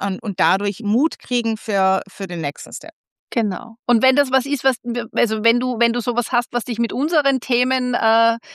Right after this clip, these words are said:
Speaker 2: irgendwie beschäftigt, dann mach einfach den ersten Schritt und frag mal die Sandra oder frag mal mich. Das heißt, du
Speaker 1: Schreib
Speaker 2: musst
Speaker 1: uns.
Speaker 2: noch lang noch keine Stunde buchen oder ein Programm buchen, sondern red einfach mit uns, ja,
Speaker 1: Ja.
Speaker 2: weil reden ist auch oft schon viel wert.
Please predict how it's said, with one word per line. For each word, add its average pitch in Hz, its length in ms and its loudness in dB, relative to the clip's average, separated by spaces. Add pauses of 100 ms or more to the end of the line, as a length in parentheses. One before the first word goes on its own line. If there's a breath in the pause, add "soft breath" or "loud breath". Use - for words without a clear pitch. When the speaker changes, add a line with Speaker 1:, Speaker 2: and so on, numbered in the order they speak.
(200 loud breath)
Speaker 2:
irgendwie 247 400 2
beschäftigt, 247 720 -2
dann 233 200 2
mach 226 220 0
einfach 262 300 -2
den 233 160 -6
ersten 226 280 -2
Schritt 254 300 -4
und 240 100 -4
frag 247 280 -2
mal 269 160 0
die 240 80 -4
Sandra 233 460 2
oder 226 160 2
frag 226 280 -2
mal 220 160 2
mich. 226 240 -2
Das - 160 -4
heißt, - 240 -4
du 247 60 0
Speaker 1:
Schreib 247 60 4
Speaker 2:
musst 254 120 -2
Speaker 1:
uns. 285 60 -6
Speaker 2:
noch 262 100 -8
lang 247 300 0
noch 269 160 -2
keine 262 200 0
Stunde 302 360 0
buchen 311 400 -2
oder 254 160 4
ein 247 80 2
Programm 240 420 0
buchen, 269 400 -4 (420 loud breath)
sondern 262 300 2
red 247 380 2
einfach 202 400 0
mit 196 160 0
uns, 190 360 -2
ja, 208 200 2
Speaker 1:
Ja. 214 60 -4
Speaker 2:
weil 214 220 2
reden 240 600 -2
ist - 280 -4
auch - 220 0
oft - 300 -2
schon 226 160 -4
viel 208 260 0
wert. - 380 -4